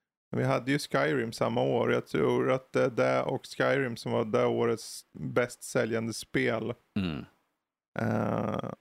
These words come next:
Speaker 1: vilket är en kul parallell, för båda är ju indirekt open world då. Eller indirekt, eh,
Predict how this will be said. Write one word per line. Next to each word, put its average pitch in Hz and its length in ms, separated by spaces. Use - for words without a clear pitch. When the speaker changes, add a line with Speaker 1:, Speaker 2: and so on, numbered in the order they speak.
Speaker 1:
vilket 123 300
är 123 60
en 123 100
kul 120 280
parallell, 123 400
för - 140
båda 127 460
är 127 60
ju 120 180
indirekt 117 520
open 117 320
world 113 400
då. 107 260
Eller - 100
indirekt, 113 680
eh, 113 60